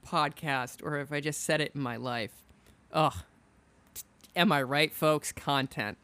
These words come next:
But the idea of a modern La Boheme, but you're just, like, burning an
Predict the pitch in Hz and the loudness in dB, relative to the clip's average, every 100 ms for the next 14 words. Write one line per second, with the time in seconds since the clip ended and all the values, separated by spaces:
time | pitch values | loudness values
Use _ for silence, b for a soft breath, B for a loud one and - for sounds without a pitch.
0 | _ B B B B - 151 190 180 147 | _ B B B B -18 2 6 8 6
1 | - _ B B B B B B B B | 4 _ B B B B B B B B
2 | - 202 190 180 180 190 214 185 156 156 | -4 -2 2 6 4 6 6 6 4 4
3 | 151 160 165 160 160 156 160 151 143 139 | 2 4 4 2 4 4 6 4 4 4
4 | 143 156 156 - 165 - 156 175 202 185 | 4 2 -4 -2 0 0 -2 -2 2 2
5 | 165 147 147 156 156 151 | 2 -2 -4 -2 -2 -4